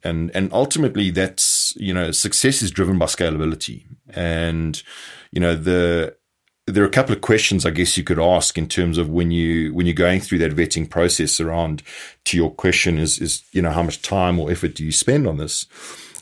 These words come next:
And for me, it fundamentally comes down to your ability to scale, I think, um, and scale clever. You know, it, it's, you don't wanna get into a situation where, um, you know, it's, it's not margin accretive to grow your business.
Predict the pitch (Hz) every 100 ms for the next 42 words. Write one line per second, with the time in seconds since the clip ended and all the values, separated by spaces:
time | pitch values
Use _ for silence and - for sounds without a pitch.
0 | _ 98 98 95 - 107 139 110 - 101
1 | 92 92 95 90 - 85 76 87 87 82
2 | - 82 76 85 - 71 - - 92 80
3 | 78 87 _ - 78 - 87 87 - -
4 | - 87 82 82 80 82 85 - - -
5 | - 101 98 - 117 110 - 113 90 -
6 | - - 87 87 87 87 82 - 87 -
7 | - - - - 98 92 98 92 80 95
8 | 107 101 90 87 87 85 87 - 80 87
9 | 80 87 - 87 80 82 82 82 82 80
10 | 82 - - - _ - 85 80 80 78
11 | 67 - - 80 90 82 80 - 85 -
12 | - - 95 87 87 85 85 80 - 95
13 | - 78 - 76 80 82 78 92 87 71
14 | - -